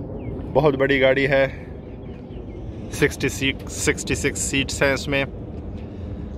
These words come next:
नॉन एसी है, एसी इसके अंदर नहीं है। हाँ, इसमें एसी लगाया जा सकता है, इसको modify किया जा सकता है।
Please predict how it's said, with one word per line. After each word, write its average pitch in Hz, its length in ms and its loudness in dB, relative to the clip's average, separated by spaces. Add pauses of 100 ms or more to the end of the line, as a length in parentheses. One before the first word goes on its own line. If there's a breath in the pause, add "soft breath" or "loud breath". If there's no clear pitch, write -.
(140)
नॉन 139 360 6
एसी 139 320 4
है, 131 540 2
एसी 135 240 2
इसके 135 220 0
अंदर 131 240 2
नहीं 139 280 4
है। 135 180 6 (2000 loud breath)
हाँ, 135 260 6
इसमें 135 260 2
एसी 143 260 2
लगाया 131 400 6
जा 135 160 6
सकता 143 300 2
है, 131 60 8
इसको 135 200 2
modify 123 500 4
किया 139 260 4
जा 135 160 6
सकता 135 360 2
है। 139 260 4